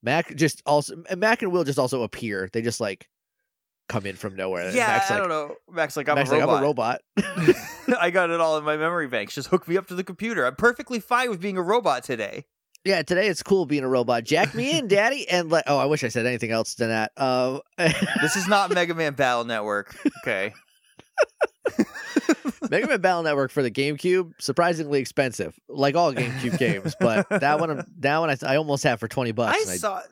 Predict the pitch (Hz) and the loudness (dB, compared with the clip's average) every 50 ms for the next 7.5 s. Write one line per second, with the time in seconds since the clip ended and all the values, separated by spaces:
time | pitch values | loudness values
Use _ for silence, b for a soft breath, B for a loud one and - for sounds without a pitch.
0 | 180 - - - 359 381 - - 254 247 214 185 - - - 151 139 - - 143 | -18 -10 -6 -4 -4 -4 -6 -6 -4 -4 -4 -4 -6 -8 -12 -12 -12 -8 -6 -4
1 | 143 147 147 139 135 - - 156 131 117 110 113 - 156 143 - 147 147 143 120 | -2 -2 -4 -6 -10 -14 -10 -6 -6 -6 -6 -8 -10 -14 -10 -6 -6 -4 -4 -2
2 | 117 120 117 123 117 104 92 90 - 104 107 113 113 117 117 120 131 135 127 - | -4 -4 -4 -6 -8 -10 -12 -16 -16 -10 -4 -2 -2 0 0 -2 -4 -6 -10 -14
3 | _ _ _ _ _ _ _ _ _ - 185 175 160 151 135 156 160 151 151 156 | _ _ _ _ _ _ _ _ _ -8 -4 -4 -2 -2 -4 -6 -6 -4 -4 -4
4 | 156 156 156 151 139 - _ _ _ - 131 127 127 135 135 123 117 107 - - | -4 -4 -6 -10 -14 -18 _ _ _ -2 -2 0 2 0 0 0 -2 -6 -6 -4
5 | - 139 139 135 127 - - 131 135 127 139 160 - - 214 202 220 220 214 - | -2 -2 -2 -2 -6 -6 -4 -2 0 0 0 0 0 0 0 0 0 0 -2 -4
6 | - - 233 233 240 262 254 254 254 240 240 254 311 285 240 - - - - 277 | -4 -4 -4 -4 -4 -4 -4 -4 -4 -4 -6 -6 -10 -12 -14 -14 -12 -10 -10 -10
7 | 302 349 339 214 143 123 110 101 101 107 | -8 -8 -4 -4 -2 -2 -2 -4 -6 -8